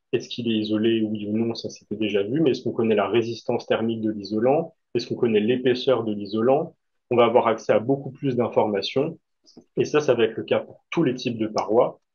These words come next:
puisqu'on va également avoir ce type d'informations pour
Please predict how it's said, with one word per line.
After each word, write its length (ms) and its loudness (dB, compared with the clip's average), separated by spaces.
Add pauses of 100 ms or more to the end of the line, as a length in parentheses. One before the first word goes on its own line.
(160)
puisqu'on 200 -6
va 200 2
également 400 4
avoir 240 4
ce 120 -10
type 260 -10
d'informations 840 -4 (540)
pour 400 -2